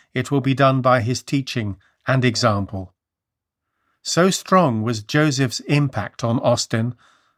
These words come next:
that the son aped the father in every particular of his dress, down to the monocle, buttonhole, wing collar, and Victorian tailcoat.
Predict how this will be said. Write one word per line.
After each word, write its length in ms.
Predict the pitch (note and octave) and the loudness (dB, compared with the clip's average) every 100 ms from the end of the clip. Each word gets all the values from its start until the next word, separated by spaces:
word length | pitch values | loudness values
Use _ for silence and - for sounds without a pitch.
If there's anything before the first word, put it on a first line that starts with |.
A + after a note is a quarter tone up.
| _ | _
that 140 | - C3 | -4 -2
the 120 | D3 | -2
son 400 | - E3 D#3 C#3+ _ _ - | 2 2 2 0 _ _ -2
aped 380 | E3+ - - | -2 -2 -10
the 80 | - | -10
father 500 | - C3 A#2 A#2+ A#2+ - _ _ | 0 2 2 0 -2 -4 _ _
in 200 | - C3 - | -4 -4 2
every 380 | E3+ D3+ E3 E3+ | 2 2 0 -2
particular 720 | - - - F3+ - D3 E3 | -4 -6 -6 -6 -4 -2 -2
of 180 | C3+ - | -2 -2
his 180 | B2+ G#2+ | -4 -4
dress, 460 | - A2+ G2+ - - _ _ _ _ | -4 -2 -2 -8 -14 _ _ _ _
down 260 | C#3 A#2+ A#2 | 0 0 0
to 80 | A#2+ | -4
the 120 | A#2 | -4
monocle, 640 | A#2+ D3+ D3 D3 D3 C#3 _ _ _ _ - | 2 2 2 -2 -6 -8 _ _ _ _ 0
buttonhole, 680 | D3 - C3 C3 B2+ C3 - _ _ _ | 0 0 -2 0 0 -2 -12 _ _ _
wing 300 | B2+ D3 D3 | 0 2 2
collar, 420 | - C#3 B2 A#2+ - _ _ _ | 2 2 2 0 -6 _ _ _
and 160 | C3+ B2+ | -2 0
Victorian 760 | C3+ - D3 C3 B2 B2 B2 | -4 -2 0 2 2 2 0
tailcoat. 760 | - B2 A2 G#2+ A2 G#2 A2 | 0 0 0 -2 -4 -4 -6